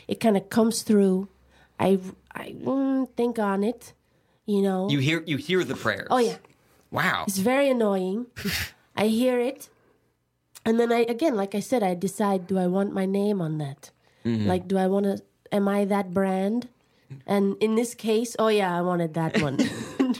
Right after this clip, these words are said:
Speaker 1: The t-
Speaker 2: So then how do you go about healing this woman?
Speaker 1: Oh,
Speaker 2: Uh,
Speaker 1: right,
Speaker 2: using
Speaker 1: right,
Speaker 2: your
Speaker 1: right.
Speaker 2: divine powers.
Speaker 1: I close my eyes and I think
Speaker 2: She, was she
Speaker 1: really
Speaker 2: there? Was she in your mission?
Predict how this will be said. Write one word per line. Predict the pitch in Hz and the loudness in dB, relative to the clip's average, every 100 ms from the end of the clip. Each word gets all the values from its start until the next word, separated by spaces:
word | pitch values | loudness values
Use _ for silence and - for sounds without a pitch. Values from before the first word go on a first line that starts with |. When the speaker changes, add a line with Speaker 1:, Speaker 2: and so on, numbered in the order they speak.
| - - - - - - - - - | -6 -6 -8 -4 -4 -4 -4 -6 0
Speaker 1:
The | 175 180 | 0 2
t- | - 226 190 | 0 0 0
Speaker 2:
So | - 160 | 0 0
then | 160 | 2
how | 185 | 0
do | 196 | 0
you | |
go | 175 170 | 0 2
about | 151 | 0
healing | 147 156 147 135 | -2 -4 -2 -4
this | - | -4
woman? | 196 147 - - | -6 -6 -8 -2
Speaker 1:
Oh, | 311 320 277 226 | 2 2 2 0
Speaker 2:
Uh, | |
Speaker 1:
right, | 208 196 | 0 0
Speaker 2:
using | 151 139 | 2 2
Speaker 1:
right, | |
Speaker 2:
your | 131 | 0
Speaker 1:
right. | |
Speaker 2:
divine | 131 127 120 113 | 0 0 -2 -2
powers. | - 156 113 - - _ _ - - _ _ - - | -2 -2 -2 -10 -20 _ _ -20 -20 _ _ -10 -2
Speaker 1:
I | 202 196 - - | 0 0 -8 -4
close | 196 185 196 | 0 0 2
my | 202 202 185 196 | 0 2 2 2
eyes | 214 220 | -2 -2
and | 185 | -2
I | 170 170 - | 0 -2 -6
think | 202 190 | -6 -2
Speaker 2:
She, | 170 | 0
was | - | 0
she | 214 233 | 0 0
Speaker 1:
really | |
Speaker 2:
there? | 175 143 180 | 0 0 -2
Was | 135 | -4
she | 139 | -4
in | 131 | -4
your | 120 | -2
mission? | 113 131 | -4 -6